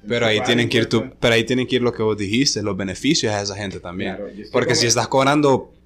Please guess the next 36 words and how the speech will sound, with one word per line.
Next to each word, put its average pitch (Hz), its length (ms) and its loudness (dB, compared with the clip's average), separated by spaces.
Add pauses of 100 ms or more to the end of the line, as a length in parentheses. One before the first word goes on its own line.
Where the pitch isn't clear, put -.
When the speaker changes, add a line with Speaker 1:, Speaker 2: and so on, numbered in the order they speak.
(100)
Speaker 2:
por 131 120 4
Speaker 1:
Pero 123 120 8
Speaker 2:
ejercer 123 260 6
eso, 202 340 6
te 131 100 -2
tienen 123 220 2
que 117 80 -2
dar 104 140 2
algo. 143 240 2
Speaker 1:
Entonces, 104 260 -6
pues 151 120 -6
sí, 180 180 0
por 143 160 -4
eso 143 120 -4
Speaker 2:
Sí. 147 80 -2
Speaker 1:
yo 156 120 2
no 165 60 -2
estoy, 170 600 -4
yo, 135 300 -6
o 123 60 -6
sea, 123 240 -8
si 131 140 -10
vas 131 180 -8
a 180 40 -4
brindar 175 360 -4
benef-, 180 320 -6
actualmente, 165 840 -8 (120)
desde 127 340 -4
ya 202 240 0
están 160 240 -4
recibiendo 143 400 -4
beneficios, 113 480 -12 (1120)
pero 131 220 0
no 127 80 -2
están 135 200 -4
tributando. 123 600 -2